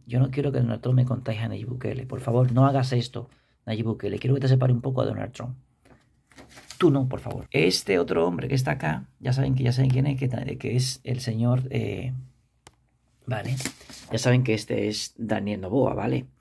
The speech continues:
Saben que Daniel Noboa nació en Estados Unidos, saben que nació en Estados Unidos, así que al él ser americano, me da la sensación de que él puede que, que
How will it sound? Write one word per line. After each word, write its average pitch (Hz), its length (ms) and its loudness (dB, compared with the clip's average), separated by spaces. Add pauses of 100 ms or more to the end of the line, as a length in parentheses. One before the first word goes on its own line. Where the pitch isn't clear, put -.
(420)
Saben 220 220 2
que 240 120 6
Daniel 165 260 2
Noboa 160 300 4
nació 139 340 0
en 139 60 0
Estados 127 360 -2
Unidos, - 220 -2
saben 120 160 -2
que 120 80 -2
nació 113 180 -4
en 117 60 -4
Estados 120 300 -6
Unidos, 151 360 -4 (380)
así 143 320 -2
que 135 360 -2 (760)
al 156 340 4
él 226 200 4
ser 220 320 0
americano, 165 760 -4 (560)
me 151 100 4
da 175 140 6
la 240 80 2
sensación 196 580 -2
de 156 140 -2
que 120 220 -6
él 147 200 -2
puede 147 340 -2
que, 127 380 -6 (1200)
que 123 400 -4